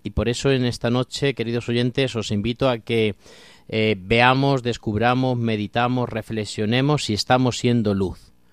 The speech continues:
si estamos siendo luz en medio del mundo. Cuando hay, vemos problemas en el trabajo, cuando vemos problemas entre nuestros amigos, cuando vemos problemas en las familias, cuando descubrimos tantas situaciones complicadas que, que a veces tenemos, ¿somos luz?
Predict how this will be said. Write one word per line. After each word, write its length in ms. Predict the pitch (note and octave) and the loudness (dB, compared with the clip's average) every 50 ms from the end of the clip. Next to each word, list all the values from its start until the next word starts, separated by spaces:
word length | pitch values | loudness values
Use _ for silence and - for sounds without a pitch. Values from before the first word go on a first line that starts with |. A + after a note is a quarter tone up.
| _ _ _ - | _ _ _ -16
si 120 | - - | -14 -14
estamos 360 | - - - A#2 A#2+ A#2+ A2 | -12 -8 -6 -4 -2 -2 -4
siendo 240 | - A#2+ A2 G#2 G2+ | -4 -4 -2 -2 -2
luz 220 | G2+ A2 A#2 - - | -2 -2 -4 -4 -4
en 120 | G2 F#2+ | -4 -2
medio 140 | G2+ A2 A2+ | 0 0 2
del 100 | G#2+ F#2+ | 2 2
mundo. 380 | G2 G#2 G2+ F#2 E2 E2 D#2+ - _ _ - - - - - _ | 0 0 0 -2 -4 -8 -12 -14 _ _ -20 -20 -20 -20 -20 _
Cuando 320 | _ - A2+ G#2+ A2 A2 G#2+ | _ -2 0 0 2 2 2
hay, 140 | A2+ A#2 | 2 2
vemos 320 | G#2 G#2+ B2 B2 C3 B2+ - | 0 0 2 2 2 2 0
problemas 440 | - A2 A2 A2+ A#2 A#2+ A#2 - A#2 | 0 -2 0 0 0 0 -2 -2 -2
en 120 | A2 G#2 | -2 -2
el 80 | F#2+ - | -2 -4
trabajo, 440 | - E2+ E2+ G2 G2+ - - F#2+ | -6 -4 -4 -2 -4 -4 -6 -8
cuando 200 | F2 F#2+ F#2 F#2+ | -8 -6 -4 -4
vemos 260 | F#2+ G#2+ G#2+ A2+ A#2 - | -2 -2 0 0 -2 -2
problemas 460 | - G2+ G2+ G2+ G#2+ A2+ A2+ A2 A2 | -4 -4 -2 -2 -2 -2 -4 -4 -4
entre 240 | G#2+ G2 - G2 F#2+ | -6 -6 -4 -4 -4
nuestros 420 | F#2+ F#2 F2+ - - F2 - - | -4 -4 -6 -8 -10 -12 -10 -6
amigos, 460 | F2 F2 F#2+ G#2 F#2 F#2 F2+ F2+ - | -4 -4 -2 -4 -4 -4 -8 -8 -8
cuando 180 | - G2+ F#2 G2 | -8 -6 -4 -4
vemos 240 | G#2 A2+ A#2+ A#2+ - | -2 -2 -4 -4 -6
problemas 440 | - A2 A2+ A2+ A2+ B2 A#2 - | -6 -6 -4 -2 -2 -2 -2 -2
en 80 | A#2 G#2+ | -2 -4
las 140 | G2+ F#2+ - | -4 -4 -6
familias, 600 | - - F2+ F#2+ G#2+ G#2+ G2 F#2 F2+ F2 F2+ - - - - - - - - - _ | -6 -4 0 0 2 2 0 -2 -4 -6 -8 -10 -12 -20 -20 -20 -20 -20 -20 -16 _
cuando 180 | - A#2+ A2+ A2+ | -2 0 2 4
descubrimos 480 | A#2 A2+ - - A2 A#2 B2+ C3 B2+ - | 4 2 2 2 2 4 4 2 2 0
tantas 240 | - C3 A2+ B2+ | 0 -2 -2 -2
situaciones 560 | - C3 G#2+ A2 G#2+ - A#2+ A2+ B2 A#2+ G#2+ - | -4 -4 -4 -4 -4 -2 0 0 0 0 -2 -6
complicadas 800 | - - A2 G2+ - - G#2 G2 - A2 A2+ A2+ A#2 A#2+ A2+ - | -6 -4 -4 -4 -2 -4 -6 -6 -2 -2 0 0 0 0 -2 -4
que, 420 | - - A2 G2+ G2 G2 G2 F#2+ - - - - - _ _ | -8 -6 -4 -2 -2 -2 -4 -6 -8 -14 -20 -20 -20 _ _
que 100 | - G#2 | -2 0
a 40 | G2+ | 0
veces 300 | G#2+ A2 - B2 A2+ - | 0 2 0 0 -2 -2
tenemos, 600 | - G#2+ G2+ G#2+ A2 G#2+ G2 F2+ F2+ - - - - - - _ _ _ _ - - - | 0 0 2 2 2 2 0 -2 -6 -10 -14 -20 -20 -20 -20 _ _ _ _ -20 -20 -10
¿somos 420 | - - B2 A#2+ B2 A2+ F#2+ - | -4 0 2 2 2 2 0 0
luz? 260 | G2 G#2+ B2 C3+ - | 0 0 0 0 -2